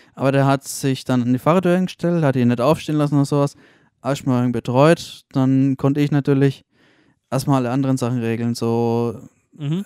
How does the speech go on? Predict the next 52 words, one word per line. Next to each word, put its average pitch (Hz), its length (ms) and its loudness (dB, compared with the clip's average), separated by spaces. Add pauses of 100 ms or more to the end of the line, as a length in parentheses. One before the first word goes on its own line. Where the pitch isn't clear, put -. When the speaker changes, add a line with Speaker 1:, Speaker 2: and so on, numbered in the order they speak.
Speaker 1:
äh, 123 160 -2
Standortbeschreibung, 143 800 2
meine 120 160 0
Schwester 156 320 -2
anrufen, 143 480 0
dass 127 160 -6
sie 113 80 -8
uns 120 160 -6
dann 120 220 -4 (640)
auch 123 200 -8
abholen 175 380 0
soll, 170 200 2
beziehungsweise 127 500 -6
mein 123 220 -4
Vater 165 320 -2
war 165 80 -2
mit 165 160 -2
dabei. 156 340 -2 (440)
Speaker 2:
Ja. 139 160 4
Speaker 1:
Der 139 220 -6
hat 139 100 -8
sich 143 80 -8
ein 143 60 -2
neues 123 220 -6
Quad - 220 -8
gekauft. 131 460 -6 (160)
Speaker 2:
<laughs> 160 60 2 (1200)
Speaker 1:
Äh, 127 240 -4 (100)
es - 220 -16
Speaker 2:
Sehr 120 100 0
Speaker 1:
war 127 60 2
Speaker 2:
stolz 123 340 2
drauf. 139 260 -2 (140)
Speaker 1:
sehr 170 260 0
stolz 180 240 4
drauf 180 180 4 (120)
Speaker 2:
<laughs> - 120 -20
Speaker 1:
und 156 520 0 (140)
glücklich, 185 580 -2
dass 165 220 -2
er 160 200 -2
nicht 160 240 -4
der 135 80 -4
Erste 147 280 -6
war, 123 80 -4
der 123 140 -2
über 123 100 -4
die 120 80 -6
Ampel 127 220 -4
Speaker 2:
Oh 127 40 -6
Speaker 1:
wollte. 123 200 2
Speaker 2:
ja. 107 100 2